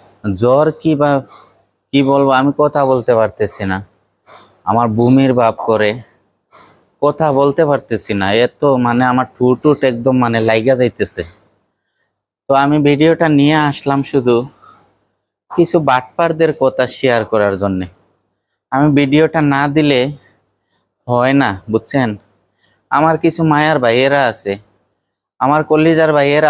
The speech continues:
আমার ভিডিও দেখে সব সময়, সব সময় আমার ভিডিও দেখে আমারে ফলো করে। তো এর ভিতরে কিছু বাটপার আছে। আমি আপনার গত কয়দিন আগে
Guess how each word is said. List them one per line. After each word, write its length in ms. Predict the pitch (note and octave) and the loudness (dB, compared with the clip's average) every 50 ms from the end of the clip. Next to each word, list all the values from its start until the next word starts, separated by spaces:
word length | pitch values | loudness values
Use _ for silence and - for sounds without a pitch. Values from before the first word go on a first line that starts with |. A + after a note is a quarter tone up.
| C#3+ | 2
আমার 240 | C#3 C#3 C#3+ C#3+ C#3+ C3+ | 2 0 0 0 -2 -2
ভিডিও 380 | C3 D3 C#3+ C3 C#3+ D3 D3 D3 | -2 -4 -4 -2 -2 -2 -2 0
দেখে 360 | C3 C#3 C3+ B2+ - D3 C#3 C#3+ D3 - | 0 -2 -4 -4 -4 -6 -6 -6 -6 -8
সব 240 | - - C#3+ C3+ C3 - | -8 -4 -2 -2 -2 -4
সময়, 360 | - - D3+ C#3+ D3 D3+ E3 F3 _ _ _ _ - - - - - _ _ _ _ - | -6 -2 0 0 0 0 -2 -4 _ _ _ _ -20 -20 -20 -20 -20 _ _ _ _ -10
সব 200 | - - E3 F3 E3+ | -2 0 0 0 0
সময় 320 | - - F3+ E3+ D#3+ D3+ D3 | -2 -2 0 2 2 2 2
আমার 140 | D3 D3+ D3+ C#3 | 0 0 0 0
ভিডিও 320 | D3 D#3 C#3 C#3 D3+ D3+ | 0 0 2 2 0 0
দেখে 260 | D3+ D3 D3 C#3 - D#3 | 2 0 -4 -4 -2 -2
আমারে 300 | D3 C#3+ C#3+ C#3+ D3 D3 | -2 0 0 0 0 0
ফলো 320 | C#3+ - D3 C#3+ C#3+ C#3+ C#3 | -2 -2 0 0 0 0 0
করে। 260 | - C#3+ C3+ C#3 C#3+ D#3+ D#3 - - _ _ _ _ _ _ _ _ _ _ _ _ _ _ - - _ _ _ - | 0 0 0 0 0 -4 -6 -12 -20 _ _ _ _ _ _ _ _ _ _ _ _ _ _ -20 -20 _ _ _ -2
তো 40 | D#3 D#3 D#3+ E3 D#3 D#3 D#3+ D#3 | 0 2 2 2 2 2 2 2
এর 160 | D#3 E3+ F3 | 2 2 2
ভিতরে 320 | F3 F#3+ F#3+ F#3+ - G3+ G3 | 0 0 -2 0 -2 -2 -2
কিছু 300 | F#3+ - G3 F#3 - - F3 D#3+ C#3 | -2 -2 -2 -2 -2 -2 -4 -2 0
বাটপার 500 | C#3+ C#3 C#3+ C#3 - - - F#3 F#3 F3 | 0 0 0 -2 -6 -8 -4 -2 0 0
আছে। 300 | E3 D#3 - - - C#3 D3+ E3+ - - _ _ _ _ _ _ _ _ _ _ _ _ _ _ _ _ _ _ _ _ _ - | 0 0 0 0 -2 -2 -2 -2 -8 -16 _ _ _ _ _ _ _ _ _ _ _ _ _ _ _ _ _ _ _ _ _ -4
আমি 300 | C3 D3 E3+ F3+ F#3 F3 D#3+ D#3 E3 F3+ F3 - - _ _ _ _ _ _ _ _ _ _ _ _ _ _ - | -2 0 0 2 2 2 2 2 0 0 -2 -6 -14 _ _ _ _ _ _ _ _ _ _ _ _ _ _ -4
আপনার 340 | B2 B2+ C3 - D#3+ D#3+ E3 D3+ | -4 -4 -2 -2 -2 0 0 2
গত 220 | D3 D#3+ D#3+ D#3+ F#3 F3+ F3+ | 0 0 0 0 -2 -2 0
কয়দিন 360 | - F3 E3 D#3 D#3 E3 E3 D#3+ | 2 2 2 2 2 0 0 2
আগে 300 | D3+ C#3 A#2+ B2 A#2+ | 0 0 2 2 2